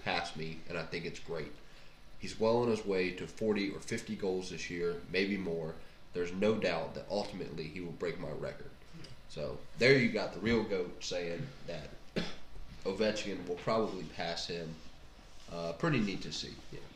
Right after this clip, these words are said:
Speaker 2: that's awesome. Uh, next with the Wizards, uh, gonna be playing in New York tomorrow night.
Speaker 1: Keep it moving. <laughs>
Speaker 2: Yeah,
Speaker 1: Keep
Speaker 2: big,
Speaker 1: it
Speaker 2: no, I was
Speaker 1: moving.
Speaker 2: gonna say the big,
Speaker 1: <laughs>
Speaker 2: the big news
Speaker 1: Keep
Speaker 2: coming
Speaker 1: it
Speaker 2: out of
Speaker 1: moving.
Speaker 2: that is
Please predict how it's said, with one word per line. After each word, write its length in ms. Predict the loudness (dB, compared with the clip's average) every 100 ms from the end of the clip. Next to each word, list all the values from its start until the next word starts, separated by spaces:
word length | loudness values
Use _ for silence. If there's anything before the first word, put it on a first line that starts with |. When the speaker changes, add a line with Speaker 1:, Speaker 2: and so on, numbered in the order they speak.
| -10 -6
Speaker 2:
that's 160 | -4
awesome. 300 | -4 -6 -8 -10 -10 -12 -12 -8 -2
Uh, 380 | 0 0 -2 0
next 340 | 4 4 4 -2
with 100 | -2
the 40 |
Wizards, 680 | 4 6 6 6 4 0 -4 -4
uh, 400 | -2 0 -2 -2 0
gonna 140 | 0
be 140 | 0 -2
playing 600 | 0 4 6 6 6 2 -2 -6 -6 -8 -10 -12 -2 4
in 120 | 8
New 100 | 8
York 380 | 8 8 6 2
tomorrow 320 | 0 2 4
night. 340 | 4 4 2 2 6
Speaker 1:
Keep 200 | 6 8
it 100 | 6
moving. 300 | 6 6 0 -4
<laughs> 120 | 2
Speaker 2:
Yeah, 260 | 4 6 2
Speaker 1:
Keep 160 | 2 8
Speaker 2:
big, 220 | 8 10
Speaker 1:
it 80 | 10
Speaker 2:
no, 220 | 12 12
I 40 |
was 120 | 10
Speaker 1:
moving. 240 | 6 8 10
Speaker 2:
gonna 220 | 10 8
say 120 | 4
the 60 | 8
big, 380 | 10 10 10 8 6
Speaker 1:
<laughs> 140 | 0 6
Speaker 2:
the 60 |
big 240 | 10 10 10
news 220 | 10 12
Speaker 1:
Keep 100 | 12
Speaker 2:
coming 140 | 12
Speaker 1:
it 40 | 12
Speaker 2:
out 80 | 12
of 80 |
Speaker 1:
moving. 80 | 12 12 10
Speaker 2:
that 60 | 10
is 320 | 10 8